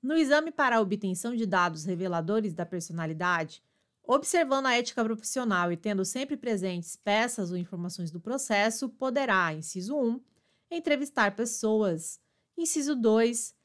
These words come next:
requisitar de repartições ou estabelecimentos privados dados e informações a respeito do condenado. Inciso três, realizar outras diligências e exames necessários.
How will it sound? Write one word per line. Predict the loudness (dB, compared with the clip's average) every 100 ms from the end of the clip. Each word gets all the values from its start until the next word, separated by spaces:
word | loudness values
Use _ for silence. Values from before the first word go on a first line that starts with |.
| _ 0
requisitar | 0 2 0 0 4 6 6 2
de | 0
repartições | -2 0 -4 -2 -4 0 2 2 2
ou | 2
estabelecimentos | 2 -2 -2 -2 -4 -6 -8 -8 -10
privados | -6 2 4 4 0 -4 -4 -6
dados | 2 6 6 4 -2
e | -2
informações | -2 -4 -4 -4 -4 -2 -2
a |
respeito | 0 -2 -4 -6 -4 -4
do | -4
condenado. | -6 -4 -4 2 2 2 -4 -8 _ _ _
Inciso | -6 -2 -2 -2
três, | 0 2 2 0 -6 -10 _ _ _ _
realizar | 4 6 4 0 4 4 4 4
outras | 4 4 0 -2 -2
diligências | -4 -4 -2 0 0 -2 -4 -4 -4
e | -4
exames | 0 2 0 0
necessários. | -4 0 -2 0 2 2 0 -10 -14